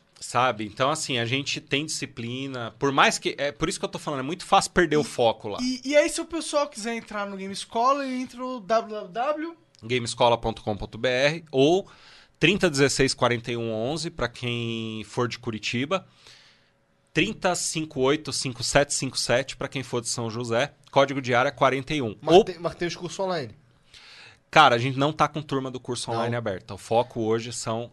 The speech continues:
Speaker 1: as
Speaker 2: Físico.
Speaker 1: unidades físicas.
Speaker 2: E aí você tem vários cu-, vários tipos de curso.
Speaker 1: Vários. Eu tenho desenvolvimento de jogos e aplicativos. Eu tenho inglês, programação de jogos em Unity,
Speaker 2: E é um
Speaker 1: modelagem.
Speaker 2: inglês nerd, né? Inglês pra nerd, inglês pra um gamer.
Speaker 1: Cara, é inglês pra qualquer um.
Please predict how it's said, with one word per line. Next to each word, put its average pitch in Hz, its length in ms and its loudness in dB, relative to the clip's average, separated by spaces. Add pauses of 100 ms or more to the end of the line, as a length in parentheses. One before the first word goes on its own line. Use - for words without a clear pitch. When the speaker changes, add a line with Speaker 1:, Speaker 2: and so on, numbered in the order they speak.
Speaker 1:
as 113 140 -4
Speaker 2:
Físico. 117 160 0
Speaker 1:
unidades 113 380 0
físicas. 98 520 -12
Speaker 2:
E 190 60 -2
aí 208 80 0
você 220 220 -6
tem 226 140 -8
vários 214 280 0
cu-, - 200 -20
vários 202 300 2
tipos 240 200 -10
de 254 60 -12
curso. - 520 -6 (320)
Speaker 1:
Vários. 92 520 -4
Eu 107 120 -8
tenho 117 240 -2
desenvolvimento 117 600 -4
de 131 80 -8
jogos 104 600 -4
e 110 100 -4
aplicativos. 104 880 -8 (520)
Eu 101 120 -6
tenho 104 440 -6
inglês, 123 640 0 (440)
programação 123 600 -2
de 165 120 -6
jogos 120 360 0
em 110 180 -4
Unity, 107 480 -8 (360)
Speaker 2:
E 214 120 -10
é - 40 0
um - 40 2
Speaker 1:
modelagem. 143 600 8
Speaker 2:
inglês 269 160 0
nerd, 214 340 -2
né? 156 120 -6
Inglês 190 300 -6
pra 285 240 -6
nerd, 226 560 -6
inglês 165 280 -12
pra 277 120 -16
um 262 100 -10
gamer. 214 380 -8
Speaker 1:
Cara, 185 220 2
é 151 40 0
inglês 156 340 2
pra 196 140 0
qualquer 185 380 0
um. 151 200 -6